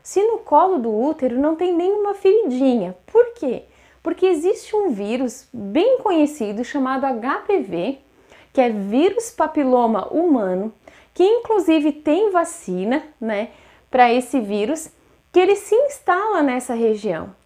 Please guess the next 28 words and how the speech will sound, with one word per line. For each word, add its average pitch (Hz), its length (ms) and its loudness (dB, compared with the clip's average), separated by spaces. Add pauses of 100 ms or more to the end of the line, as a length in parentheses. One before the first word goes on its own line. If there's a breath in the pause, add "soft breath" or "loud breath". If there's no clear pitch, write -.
(400 soft breath)
E 311 80 -2
quando 508 240 2
ele 494 140 6
se - 120 -4
instala 269 460 2
nessa 214 300 -6
região, 208 640 -2 (300 soft breath)
ele 523 300 2 (140)
cria 403 340 6
ali 320 220 2
algumas 294 500 2
feridinhas. 294 720 0
O 370 140 -2
H 311 260 -4
P 302 200 -6
V 247 360 0
é 302 220 0
uma 294 180 2
doença 247 440 -2
sexualmente 269 800 -4
transmissível, 254 680 -2
ele 214 160 -2
pode 285 420 0
ser 262 220 -4
transmitido 233 640 -6
por 247 160 -4
vias 220 300 -2
sexuais, 269 720 -6